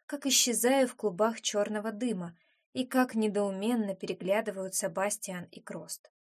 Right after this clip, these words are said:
А потом ноги утонули в снегу. Чтобы не упасть, пришлось схватиться за мерзлый ствол ближайшего дерева. Дерево. Дерево? Вот черт!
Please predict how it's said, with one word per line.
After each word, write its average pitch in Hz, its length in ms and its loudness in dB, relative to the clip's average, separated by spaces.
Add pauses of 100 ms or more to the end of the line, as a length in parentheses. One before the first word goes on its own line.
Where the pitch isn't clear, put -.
(280)
А 214 120 0
потом 269 500 2
ноги 233 400 4
утонули 214 540 -2
в 220 80 -2
снегу. 180 520 -4 (360)
Чтобы - 380 0
не 185 120 -6
упасть, 208 400 -2 (280)
пришлось 262 440 4
схватиться 226 680 0
за 202 180 0
мерзлый 214 560 0
ствол 208 560 -4
ближайшего 190 720 0
дерева. 165 480 -8 (280)
Дерево. 226 520 2 (640)
Дерево? 196 560 -2 (460)
Вот 254 360 6
черт! 214 400 0